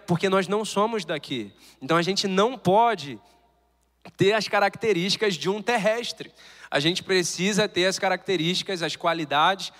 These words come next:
de quem é do céu. Nós somos o povo do céu, irmãos. Nós não somos o povo dessa terra.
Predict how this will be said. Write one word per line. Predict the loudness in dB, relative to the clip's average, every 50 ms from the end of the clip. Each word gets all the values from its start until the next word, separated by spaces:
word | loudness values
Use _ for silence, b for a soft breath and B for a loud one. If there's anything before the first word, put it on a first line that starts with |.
| B B B B
de | -12 -10 -10
quem | -8 -4 -2 0 0 2 2 2
é | 2 0
do | -2 -4 -4 -4 -2
céu. | -2 -2 -2 -2 -2 0 2 2 2 0 -2 -6 -14 -20 b b b b b
Nós | -4 -4 -4 -2
somos | -2 -4 -2 -2 -4 -4 -6
o | -2
povo | 2 2 2 2 2 -2
do | -4 -4 -4
céu, | -2 -4 -4 -2 0 2 2 4 2
irmãos. | 2 0 -4 -6 -4
Nós | -4 -4 -4
não | -4 -4
somos | -4 -6 -6 -6 -6
o | -4
povo | -2 -2 -2 0
dessa | -2 -2 -2 -2 -4 -6
terra. | -6 -6 -8 -8 -8 -12